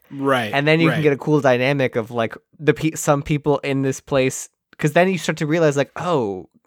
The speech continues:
Speaker 2: why do people know him as a war hero who are in here?"
Speaker 1: Right. And I really like, there's a, there's a line in this,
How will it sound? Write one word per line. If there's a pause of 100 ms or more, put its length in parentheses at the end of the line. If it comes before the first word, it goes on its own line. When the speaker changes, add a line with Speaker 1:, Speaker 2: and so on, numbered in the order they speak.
(180)
Speaker 2:
why
do
people
know
him
as
a
war
hero
who
are
in
here?" (420)
Speaker 1:
Right. (440)
And
I
really
like,
there's
a,
there's
a
line
in
this,